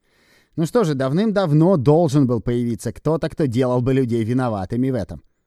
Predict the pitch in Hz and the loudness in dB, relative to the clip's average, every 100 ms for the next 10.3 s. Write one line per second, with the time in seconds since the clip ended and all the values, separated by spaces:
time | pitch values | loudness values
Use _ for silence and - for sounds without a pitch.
0 | _ _ _ - 110 143 - 120 123 123 | _ _ _ -6 0 0 -2 -4 -4 -4
1 | 123 117 113 117 107 - _ _ - 147 | -6 -4 -2 -2 -4 -8 _ _ 2 4
2 | 165 160 127 147 120 127 87 - 98 139 | 6 2 0 -4 -4 -4 -6 -6 -2 -2
3 | 135 - 113 98 170 233 - 214 190 180 | -2 -4 -6 -2 0 0 -2 -2 -2 -2
4 | 160 151 139 135 107 95 95 - 139 104 | 0 0 2 2 0 -6 -8 -6 -4 -4
5 | - 90 90 87 82 - - _ _ _ | -8 -8 -6 -8 -10 -18 -20 _ _ _
6 | _ _ _ _ _ _ _ 113 180 214 | _ _ _ _ _ _ _ 0 2 2
7 | 190 135 170 113 120 143 - 73 - _ | 2 0 0 -2 -4 -6 -8 -18 -20 _
8 | _ _ _ _ _ _ - 143 190 135 | _ _ _ _ _ _ -2 0 2 2
9 | 175 165 - 101 139 131 117 113 - 101 | 2 0 -2 -6 -6 -6 -8 -10 -10 -12
10 | 90 85 | -12 -16